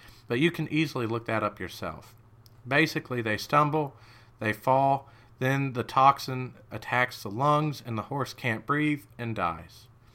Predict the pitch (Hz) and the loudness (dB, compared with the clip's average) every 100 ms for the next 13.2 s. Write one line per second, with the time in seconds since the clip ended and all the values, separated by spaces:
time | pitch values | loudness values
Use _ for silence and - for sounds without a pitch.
0 | - 143 160 - 170 139 165 160 151 123 | 2 4 4 2 0 2 2 2 -2 -6
1 | 110 - - 170 175 170 147 147 147 143 | -8 -6 2 4 4 0 -2 2 4 4
2 | - 143 143 123 139 117 117 104 113 120 | 0 -4 -4 -4 -8 -6 -6 -6 -2 0
3 | 147 147 139 143 - 101 87 69 - 113 | 0 -2 -6 -6 -6 -8 -8 -8 -8 -6
4 | 113 117 113 107 120 127 117 113 - - | 0 2 4 4 4 0 -6 -10 -10 -4
5 | 151 156 - - 143 - 127 123 120 113 | -4 -4 -8 -4 -4 -4 -4 -4 -6 -6
6 | 107 117 127 135 139 123 - 143 117 110 | -4 -2 6 6 6 -2 -2 2 2 0
7 | 113 - 117 120 113 139 143 143 127 - | -4 -6 -2 -2 -4 -2 0 0 -2 -4
8 | 120 113 110 107 107 - - - 127 127 | -4 -2 -2 -2 -4 -10 -8 -2 0 0
9 | 120 - 123 117 120 113 101 107 104 107 | -4 2 4 6 4 -2 -4 -4 -2 -4
10 | 104 92 82 - - 123 110 139 165 175 | -4 -8 -12 -16 -10 -6 2 4 4 4
11 | 151 131 - 120 - 139 131 131 131 127 | 2 2 0 -4 -6 -6 -4 -2 0 0
12 | 113 120 123 117 98 101 95 90 - 85 | 0 0 2 2 0 -4 -4 -6 -8 -10
13 | 85 | -12